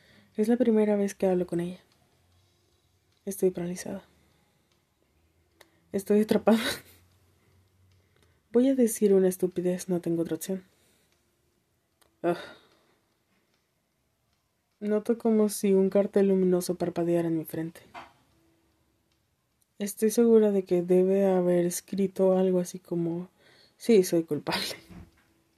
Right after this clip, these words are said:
Prácticamente ese es el mensaje que debo de estar enviándole. Sí, bueno, ¿culpable de qué? No sé,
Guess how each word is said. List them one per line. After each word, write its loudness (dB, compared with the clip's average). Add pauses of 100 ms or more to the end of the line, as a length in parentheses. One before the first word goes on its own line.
(1200)
Prácticamente 4
ese 0
es -6
el 0
mensaje -2
que 0
debo 2
de 0
estar -4
enviándole. -4 (1500)
Sí, -2 (120)
bueno, 0
¿culpable -2
de -4
qué? -6 (540)
No 4
sé, -2